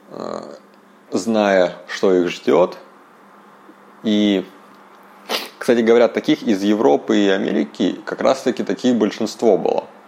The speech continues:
когда я путешествовал. То есть, когда мне было двадцать, я в основном тусовался с теми, кому там двадцать пять-тридцать, а иногда и сорок.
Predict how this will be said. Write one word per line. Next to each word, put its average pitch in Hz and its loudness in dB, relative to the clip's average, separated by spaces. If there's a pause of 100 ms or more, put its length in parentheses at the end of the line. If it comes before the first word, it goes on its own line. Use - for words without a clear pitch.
(460)
когда 90 2
я 85 4
путешествовал. - -4 (320)
То - -2
есть, 98 0
когда 107 4
мне 117 2
было 107 4
двадцать, 131 -2
я 101 4
в 107 0
основном 117 -2
тусовался 107 0
с 110 -6
теми, 160 0
кому - -4
там 95 -2
двадцать 98 -2
пять-тридцать, - -4 (760)
а 92 -2
иногда 90 0
и 87 2
сорок. - -2